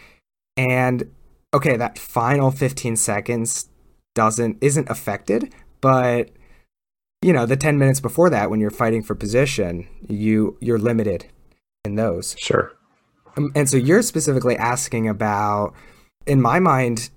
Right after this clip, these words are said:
Speaker 1: a hundred meter track sprinter is, in my opinion, the only person,
Speaker 2: Mm-hmm.
Speaker 1: the only type of, uh, sprint effort athlete that could get away with this.
Speaker 2: Right. Yeah. You'd have to be doing the sprint, right? Otherwise,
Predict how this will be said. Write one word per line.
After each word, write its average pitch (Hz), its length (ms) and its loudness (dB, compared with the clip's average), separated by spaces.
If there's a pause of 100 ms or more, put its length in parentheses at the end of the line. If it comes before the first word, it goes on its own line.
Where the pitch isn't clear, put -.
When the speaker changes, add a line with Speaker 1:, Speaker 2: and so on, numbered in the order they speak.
Speaker 1:
a 117 60 -2
hundred 143 340 2
meter 127 420 4
track 113 380 -2
sprinter 90 460 -8 (220)
is, 113 280 -2 (520)
in 135 140 2
my 139 140 6
opinion, 147 300 0
the 131 160 2
only 127 300 0
person, 107 600 -4 (480)
Speaker 2:
Mm-hmm. 117 280 2 (120)
Speaker 1:
the 131 140 2
only 139 360 4
type 120 300 0
of, 113 320 -2
uh, 104 460 0 (180)
sprint 127 560 0 (460)
effort 113 520 0 (140)
athlete 110 480 -2
that 107 180 -4
could 92 200 -8
get 104 100 -2
away 92 240 -4
with 90 140 -8
this. - 380 -8 (520)
Speaker 2:
Right. 95 180 2 (120)
Yeah. 85 180 0
You'd 92 140 4
have 101 160 2
to - 60 -18
be 92 100 6
doing 90 180 4
the 85 80 0
sprint, 82 320 -2 (160)
right? 82 220 -2
Otherwise, 85 840 0